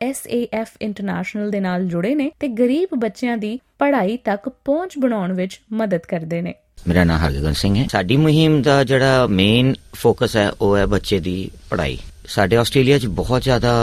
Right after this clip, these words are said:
Speaker 2: ਚੈਰਿਟੀ ਫਾਊਂਡੇਸ਼ਨਸ ਹੈਗੀਆਂ, ਹਰ ਕਿਸੇ ਦੀ ਚੈਰਿਟੀ ਦਾ ਇੱਕ ਆਪਣਾ ਫੋਕਸ ਹੁੰਦਾ। ਸਾਡਾ ਵਿਜ਼ਨ ਸੀ ਕਿ, ਮੇਰਾ ਜਿਹੜਾ ਵਿਜ਼ਨ ਸੀ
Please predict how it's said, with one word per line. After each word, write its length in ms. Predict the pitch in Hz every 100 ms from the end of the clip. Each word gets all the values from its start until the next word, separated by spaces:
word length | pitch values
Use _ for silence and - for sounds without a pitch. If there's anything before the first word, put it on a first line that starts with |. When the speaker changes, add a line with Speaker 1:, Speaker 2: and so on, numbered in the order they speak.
| 110 110 107 104 -
Speaker 2:
ਚੈਰਿਟੀ 260 | - 87 98
ਫਾਊਂਡੇਸ਼ਨਸ 540 | 98 90 90 98 82
ਹੈਗੀਆਂ, 360 | 82 85 85 87 98
ਹਰ 40 |
ਕਿਸੇ 300 | 104 151 135
ਦੀ 100 | 160
ਚੈਰਿਟੀ 460 | 165 131 113 107 110
ਦਾ 200 | 101 107
ਇੱਕ 180 | 104 -
ਆਪਣਾ 200 | 90 92
ਫੋਕਸ 380 | 87 87 - -
ਹੁੰਦਾ। 200 | 71 - -
ਸਾਡਾ 300 | - 98 127
ਵਿਜ਼ਨ 320 | 131 127 131
ਸੀ 260 | - 123 -
ਕਿ, 400 | - 110 107 110 -
ਮੇਰਾ 280 | 98 104 101
ਜਿਹੜਾ 200 | 101 92
ਵਿਜ਼ਨ 300 | 87 85 80
ਸੀ 300 | - 87